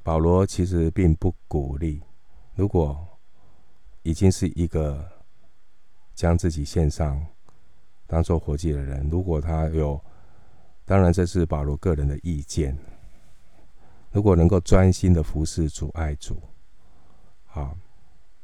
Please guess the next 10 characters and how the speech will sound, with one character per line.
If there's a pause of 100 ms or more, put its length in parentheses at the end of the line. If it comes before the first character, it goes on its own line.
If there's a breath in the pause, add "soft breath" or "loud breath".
(140)
那 (680)
保
罗
并
不
鼓
励 (280)
要
嫁
娶，